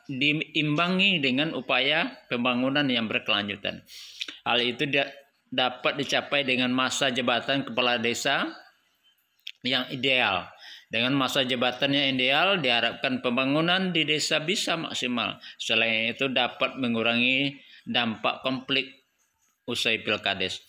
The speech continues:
Selain itu, para kades dalam audensi juga menyampaikan banyak hal yang dibutuhkan pemerintah desa untuk mensejahterakan masyarakat di berbagai bidang, seperti perlunya pembangunan infrastruktur,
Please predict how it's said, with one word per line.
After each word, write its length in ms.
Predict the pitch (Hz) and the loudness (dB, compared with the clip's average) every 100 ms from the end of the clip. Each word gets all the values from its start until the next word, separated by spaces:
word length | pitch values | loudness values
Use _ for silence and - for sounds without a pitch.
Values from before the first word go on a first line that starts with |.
| - - - - | -16 -12 -12 -6
Selain 320 | 143 143 156 | 0 2 4
itu, 240 | 160 170 190 | 2 0 0
para 160 | 156 156 | 0 2
kades 480 | 151 131 165 - - _ _ - | 2 2 0 -2 -8 _ _ -6
dalam 320 | 135 139 151 | 0 2 2
audensi 640 | 131 143 143 135 139 160 135 | 2 2 2 0 0 0 2
juga 240 | 151 156 | 2 2
menyampaikan 720 | 151 135 131 156 - 143 131 | 2 0 0 0 2 0 2
banyak 320 | 139 165 170 | 2 2 2
hal 320 | 151 190 196 170 | 0 2 2 4
yang 160 | 151 | 2
dibutuhkan 720 | 135 135 - 160 - 117 98 98 - _ - - | 0 -2 0 -2 2 -2 -2 -10 -20 _ -20 -6
pemerintah 480 | 127 127 123 120 131 | -2 2 2 2 2
desa 400 | 120 113 131 120 | 2 2 2 2
untuk 320 | 147 143 160 | 0 0 0
mensejahterakan 920 | 165 147 156 151 143 143 139 151 139 | 0 0 2 2 2 2 2 2 0
masyarakat 520 | 131 127 117 143 131 127 | 0 0 0 -2 -2 -2
di 80 | 123 | 0
berbagai 440 | 120 110 110 107 | 0 0 -2 -2
bidang, 360 | 104 98 92 - | -2 -4 -4 -6
seperti 800 | - 127 120 151 156 185 294 - - - - _ | -6 -6 -2 2 4 4 0 -8 -18 -18 -20 _
perlunya 560 | - 123 139 147 165 165 | 0 2 4 4 2 2
pembangunan 600 | 147 151 147 165 175 170 | 2 2 4 4 2 0
infrastruktur, 920 | 147 165 160 180 127 - 180 196 330 | -2 0 0 0 -2 0 2 2 0